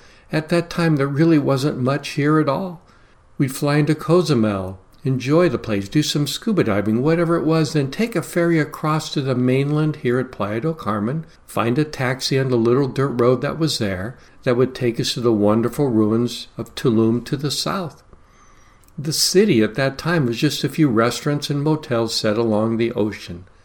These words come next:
Now it's a city of over three hundred thousand people.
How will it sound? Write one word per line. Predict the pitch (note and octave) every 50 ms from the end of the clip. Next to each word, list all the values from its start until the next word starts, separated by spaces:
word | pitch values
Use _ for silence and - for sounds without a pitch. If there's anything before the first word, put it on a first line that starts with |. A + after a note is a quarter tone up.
| _ _ _ _ _ -
Now | A2+ A2 A2 A2+ A#2+ B2+
it's | B2+ B2 - -
a | B2
city | - - - B2+ B2 A2+ A2+ G#2
of | G2+ G2+ G#2
over | G#2+ G2 F#2+ G2 F#2+
three | - - D3 E3+ F3+
hundred | D3 B2+ C#3+ C3+ B2 B2 A2 -
thousand | - G#2 A2+ B2+ D3 D3 C#3+ C#3+ C#3+ C3+ C3
people. | - - - F#3 - - A2+ A2+